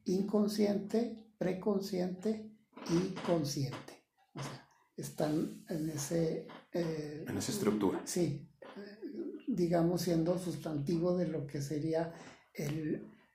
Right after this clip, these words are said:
Speaker 1: el aparato psíquico que está compuesto por el yo,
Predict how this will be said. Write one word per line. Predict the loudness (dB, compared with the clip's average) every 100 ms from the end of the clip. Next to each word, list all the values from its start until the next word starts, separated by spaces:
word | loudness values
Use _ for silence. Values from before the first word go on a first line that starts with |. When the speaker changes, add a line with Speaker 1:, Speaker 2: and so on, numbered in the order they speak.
| _
Speaker 1:
el | -6 -4
aparato | -2 -2 -2 -2 -2
psíquico | 0 0 2 0 2 0
que | 0
está | 2 2 2
compuesto | 2 4 6 4 2 0 -2 -12 -20 _ -2
por | 2 4
el | 2 4
yo, | 8 10 8 6